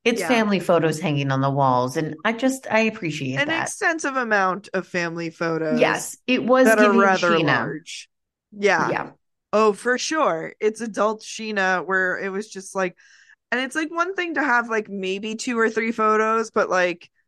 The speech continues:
Speaker 2: her guest room is literally, like, a three sixty photo album that you, like, have to stand in.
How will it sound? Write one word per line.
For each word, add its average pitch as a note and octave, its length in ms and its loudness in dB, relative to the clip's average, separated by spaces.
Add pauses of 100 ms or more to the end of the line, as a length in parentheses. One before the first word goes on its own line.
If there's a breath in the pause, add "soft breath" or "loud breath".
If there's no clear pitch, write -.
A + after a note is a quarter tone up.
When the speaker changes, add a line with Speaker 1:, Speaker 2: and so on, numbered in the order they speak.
(180)
Speaker 2:
her A#3 180 -2
guest G3+ 420 0
room A#3 360 -6
is G#3 300 -8
literally, G3 440 0
like, F#3 180 0
a F#3 80 -4
three F3 320 -6
sixty F3 840 -4
photo E3+ 360 2
album D#3+ 640 0
that E3 220 -2
you, E3 180 -6
like, B2 440 -4
have - 240 -14
to D#3+ 100 -14
stand - 440 -8
in. G#3+ 360 -8